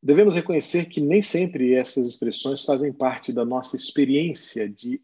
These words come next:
oração. A gente tem em nossas orações uma lista de desejos, pedidos,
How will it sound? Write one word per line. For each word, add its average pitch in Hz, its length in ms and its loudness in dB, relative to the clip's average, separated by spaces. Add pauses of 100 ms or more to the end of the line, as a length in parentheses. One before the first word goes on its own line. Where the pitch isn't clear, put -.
oração. 131 760 -2 (920)
A - 140 -14
gente 131 340 0
tem 131 540 0
em - 20 -2
nossas 123 380 -4
orações 117 540 -6
uma 113 160 -4
lista 151 360 0
de 120 120 -6
desejos, 143 760 -2 (880)
pedidos, 165 600 0